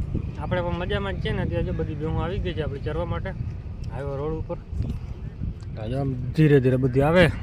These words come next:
દિવાલ ગાંહતી જાય. ને અહીંયા ઘડીક વાર ચરશે.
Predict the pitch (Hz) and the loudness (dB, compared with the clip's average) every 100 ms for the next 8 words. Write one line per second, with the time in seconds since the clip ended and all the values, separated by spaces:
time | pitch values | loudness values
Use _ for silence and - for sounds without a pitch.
0 | - - - - - - - - - 135 | -2 0 0 -2 -4 -4 -4 -2 0 0
1 | 131 120 139 143 147 147 151 139 - - | 2 4 4 4 2 0 0 0 -6 -8
2 | - - - - - - - - - - | -8 -10 -10 -4 -4 -4 -6 -4 -4 -4
3 | - - 113 117 123 131 135 123 139 156 | -4 -4 -2 0 2 2 2 2 2 2
4 | 139 | 0